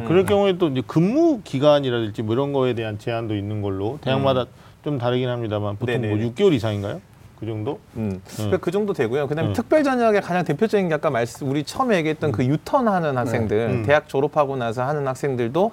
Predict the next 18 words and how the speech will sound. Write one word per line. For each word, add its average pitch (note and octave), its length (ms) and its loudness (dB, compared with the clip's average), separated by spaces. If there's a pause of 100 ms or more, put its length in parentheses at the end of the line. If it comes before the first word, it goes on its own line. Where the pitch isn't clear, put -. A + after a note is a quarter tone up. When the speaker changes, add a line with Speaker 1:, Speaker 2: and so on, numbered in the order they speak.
(120)
Speaker 1:
음. G#2+ 180 -6
Speaker 2:
보통 D3+ 280 0
학사학위 A3+ 600 0
가지고 C#3+ 480 2
있는, A2 300 -2
그러니까 A2 360 0 (160)
일반 D#3 300 2
대학 D3 160 2
졸업하는 C#3+ 520 0
학생을 C3+ 300 -4
대상으로 A#2+ 400 0
특별히 F#3+ 280 0
모집하는 A2+ 420 -2
전형이 G#2+ 320 -4
있거든요. A2 440 -6
이런 A#2 220 0
Speaker 1:
음. - 40 -2
Speaker 2:
것도 B2+ 260 0